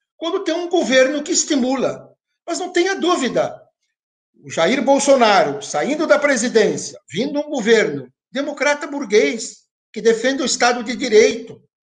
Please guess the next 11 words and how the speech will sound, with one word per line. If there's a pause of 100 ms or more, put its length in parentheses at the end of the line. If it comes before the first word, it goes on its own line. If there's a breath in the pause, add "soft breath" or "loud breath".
(460)
que
põe
a
lei
pra
funcionar, (160)
esses
grupos
vão
desaparecer, (600)
vão